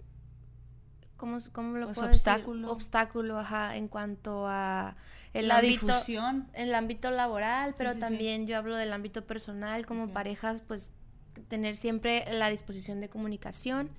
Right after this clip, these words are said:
Speaker 1: que la tenemos, pero que se siga conservando en dos mil veinticuatro. Ese es uno de mis objetivos.
Speaker 2: Maravilloso.
Speaker 1: Eh, coméntenos ustedes después de suscribirse a nuestro canal, bebés.
Speaker 2: Recuerden
Speaker 1: Uno,
Speaker 2: suscribirse y darle
Speaker 1: dos
Speaker 2: like.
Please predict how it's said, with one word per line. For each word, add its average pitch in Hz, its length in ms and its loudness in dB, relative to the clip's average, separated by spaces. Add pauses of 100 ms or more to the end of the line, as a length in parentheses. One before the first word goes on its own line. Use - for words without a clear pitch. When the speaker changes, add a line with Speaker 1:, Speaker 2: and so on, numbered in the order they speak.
Speaker 1:
que 254 80 0
la 214 160 -2
tenemos, 226 480 -4
pero 226 240 -2
que 208 140 -6
se 202 340 -8
siga 202 380 -8
conservando 208 520 -8
en 208 60 -6
dos 202 140 -6
mil 196 120 -6
veinticuatro. 277 580 -2 (260)
Ese 220 180 -10
es 214 100 -10
uno 208 160 -8
de 202 120 -8
mis 196 160 -8
objetivos. 185 600 -12 (440)
Speaker 2:
Maravilloso. 180 560 -8 (540)
Speaker 1:
Eh, 294 280 12
coméntenos 302 540 8
ustedes 285 800 10 (160)
después 233 440 4
de 233 80 0
suscribirse 220 520 2
a - 20 2
nuestro 220 260 0
canal, 190 340 2
bebés. 196 600 2 (500)
Speaker 2:
Recuerden 190 480 -2
Speaker 1:
Uno, 359 520 12
Speaker 2:
suscribirse 226 260 4
y 196 40 -2
darle 196 260 6
Speaker 1:
dos 277 120 12
Speaker 2:
like. 320 220 10